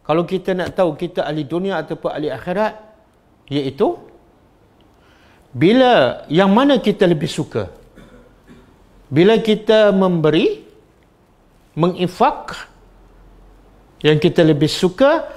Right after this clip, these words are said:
ataupun bila orang bagi pada kita, ataupun ketika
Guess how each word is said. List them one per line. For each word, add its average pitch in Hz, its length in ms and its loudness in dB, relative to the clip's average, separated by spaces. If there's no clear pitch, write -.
ataupun 180 560 0
bila 175 280 2
orang 165 320 -2
bagi 151 440 -4
pada 143 240 -4
kita, 139 520 -6
ataupun 156 480 -6
ketika 160 520 -4